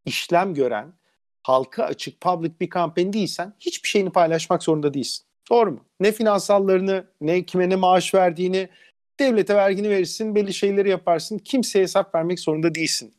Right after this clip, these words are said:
Ama bu yeni dünya, yeni kültür aslında, e, birçok startup'ın ve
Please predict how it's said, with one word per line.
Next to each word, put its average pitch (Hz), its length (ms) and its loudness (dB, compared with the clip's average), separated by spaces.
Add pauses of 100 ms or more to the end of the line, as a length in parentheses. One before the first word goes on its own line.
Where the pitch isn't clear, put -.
(180)
Ama 226 380 2 (540)
bu 156 180 0
yeni 220 320 2
dünya, 202 380 0
yeni 214 320 0
kültür 190 480 -2 (140)
aslında, 185 800 0 (440)
e, 175 840 2 (160)
birçok 214 520 2
startup'ın 190 760 0 (200)
ve 180 500 -2